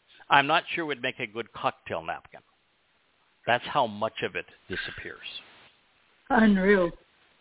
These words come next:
Speaker 1: So the Torah has but one version. Islam has many. And since the Torah's account preceded Islam's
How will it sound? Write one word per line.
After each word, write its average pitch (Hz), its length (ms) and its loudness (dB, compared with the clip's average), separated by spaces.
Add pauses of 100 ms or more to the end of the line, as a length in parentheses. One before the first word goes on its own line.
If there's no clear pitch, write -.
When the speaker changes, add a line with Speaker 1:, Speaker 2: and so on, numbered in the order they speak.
(1200)
Speaker 1:
So 175 140 6
the 160 160 2
Torah 165 400 4 (180)
has - 720 2
but 156 160 0 (140)
one 165 560 -4 (260)
version. 113 380 -4 (720)
Islam 104 480 -4
has 101 440 -6 (100)
many. 160 300 -8 (840)
And 120 200 2
since 139 220 2 (100)
the 123 120 -2
Torah's 165 400 0
account 135 320 -2 (100)
preceded 139 640 0
Islam's 117 640 -2